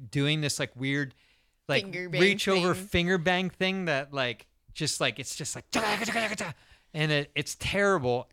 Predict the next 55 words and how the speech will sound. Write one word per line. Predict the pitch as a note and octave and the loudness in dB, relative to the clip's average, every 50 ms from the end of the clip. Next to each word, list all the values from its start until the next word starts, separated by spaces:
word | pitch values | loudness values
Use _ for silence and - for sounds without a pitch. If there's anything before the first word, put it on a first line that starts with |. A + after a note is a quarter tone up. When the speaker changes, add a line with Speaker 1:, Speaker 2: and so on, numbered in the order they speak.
| _ | _
Speaker 1:
And, | D#3 D3+ C#3+ | -2 0 2
like, | C#3+ C#3+ C3+ - - | 2 0 0 2 2
I've, | D#3+ D3+ C3+ C3 - - - | 2 2 0 -4 -10 -4 -4
I've | C#3 C3+ - | -2 -2 -2
stopped. | - - - - A#2+ A#2+ D3 F#3 - - C3+ | -6 -4 -2 0 0 2 0 0 -2 -6 -10
I've | B2 C#3 C3 | -8 -8 -6
been | C#3 C3+ | -6 -4
like, | C3+ B2 B2 - _ _ _ | -4 -6 -6 -8 _ _ _
"Hold | - F#3+ G3+ F3 C#3+ | 0 2 2 2 2
up," | C3+ C3 C3+ C3+ | 0 -2 -2 -4
because, | D3 D3 D#3+ C#3+ C#3+ B2 A#2 A2+ _ _ _ _ | -6 -4 -4 -4 -6 -10 -18 -20 _ _ _ _
you | - D3+ | -4 -4
know, | C3+ C3 B2+ | -2 -2 -2
like, | B2 A#2 A2 A2 - _ _ _ _ _ _ _ _ _ _ _ _ _ _ _ _ | -2 -4 -6 -8 -12 _ _ _ _ _ _ _ _ _ _ _ _ _ _ _ _
I | - D3+ E3+ F3+ | 0 2 2 2
know | F3 F#3 E3+ | 0 0 0
how | E3+ D#3+ | 0 0
to | C3+ A#2+ | -2 -2
read | A#2+ B2+ B2 A2+ | -4 -4 -4 -4
my | A2+ G#2+ G#2 | -6 -8 -8
girlfriend. | G#2 G#2+ G2 G2+ - - A2 G#2 A#2+ D3+ C#3+ - _ - - | -8 -10 -10 -12 -12 -12 -12 -12 -12 -14 -16 -20 _ -16 -14
Speaker 2:
Yeah. | C4 C4+ D#4 G4+ A4+ G#4+ - | -12 -10 -8 -6 -6 -4 -4
Speaker 1:
And | - - | -4 -4
she, | - F#3 | -4 -2
I | D3 D#3 | -2 0
know | E3 E3+ F3 | 0 0 0
what | D#3+ D#3 - | 0 0 -2
she | - C#3 | -4 -4
does | B2+ C3 B2+ B2 | -2 -2 -2 -2
and | B2 | -4
doesn't | A#2+ A#2 A2+ A#2 A2 | -4 -6 -6 -8 -8
like. | A2 A2 G#2 A2 - - - | -6 -6 -6 -8 -8 -6 -4
And | D#3 | -2
I | E3 F3 | -2 -2
told | - A3 A#3+ G3+ | -2 -6 -8 -6
the | F3 | -4
guy, | D3 C3+ G#2+ | -4 -4 -2
I | A2+ | -4
was | B2+ G#2+ C#3 | -4 -4 -4
like, | B2+ - - | -6 -6 -6
"Dude, | C#3 C3 A2 | -6 -6 -4
don't | - B2 A#2 - | -4 -6 -6 -4
do | - D#3 D#3 | -4 -4 -4
that. | C3 G#2 F#2 G2 - | -4 -4 -6 -8 -12
Like, | - A2 - - - - - - - | -16 -16 -16 -18 -20 -20 -18 -16 -16
it's | - - - | -12 -6 -4
not, | C3+ A#2+ A#2 A#2 C#3 | -4 -4 -4 -6 -6
not | C3 A#2+ A#2 G#2+ - | -4 -4 -4 -4 -6
good." | D3 D3 A#2+ G2 F#2+ G#2 | -6 -6 -6 -8 -10 -10
Like, | A2 G2+ G2+ - - _ _ _ _ - | -12 -12 -12 -14 -18 _ _ _ _ -8
and | E3+ E3 | -4 -2
even | F#3 G3+ A3 A#3 A#3 F3 | 0 0 0 0 0 -2
before, | C#3+ C#3+ - - - B2+ B2 B2+ C3+ C#3+ E3 F3+ - _ - - _ - - - | -2 -2 -4 -4 -6 -4 -2 0 2 0 0 -2 -4 _ -18 -20 _ -18 -12 -10
like, | C3 A#2 A2 - - - _ _ _ _ - | -10 -10 -10 -12 -16 -20 _ _ _ _ -14
when | B2+ A#2+ B2 A#2+ A#2 | -10 -10 -8 -8 -10